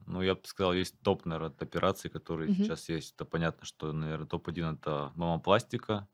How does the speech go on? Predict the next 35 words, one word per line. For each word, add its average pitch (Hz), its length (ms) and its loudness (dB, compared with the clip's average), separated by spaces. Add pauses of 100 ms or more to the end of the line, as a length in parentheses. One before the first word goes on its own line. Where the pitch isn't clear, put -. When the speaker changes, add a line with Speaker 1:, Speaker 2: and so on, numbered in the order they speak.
(100)
Speaker 2:
Серьезно? 196 560 4
То 170 100 -2
есть 175 100 0
грудь 160 260 0
у-, 165 60 2
Speaker 1:
Да. 156 140 0
Speaker 2:
уже 175 180 0
стала 160 400 0
Speaker 1:
Мамопластика 170 200 4
Speaker 2:
важнее — 180 400 8 (100)
Speaker 1:
это 87 180 4
Speaker 2:
нос? - 0 -
Speaker 1:
понятие 92 500 4
обширное, 120 460 2
это - 140 -10
включает 82 520 2
все - 240 2
операции 78 440 0
на 78 80 -6
груди. 76 360 -6
И - 40 -10 (160)
Speaker 2:
Мгм. 190 160 6
Speaker 1:
подтяжка, 107 400 4
подтяжка 85 460 -2
с - 120 -12
имплантами, 76 720 -2
без 113 340 0
имплантов, 101 640 2
Speaker 2:
Мгм. 80 60 -8
Speaker 1:
увеличение 101 580 2
просто - 400 -4
и 92 100 0
уменьшение 82 580 -2
груди, 76 280 -12
да. 82 260 -4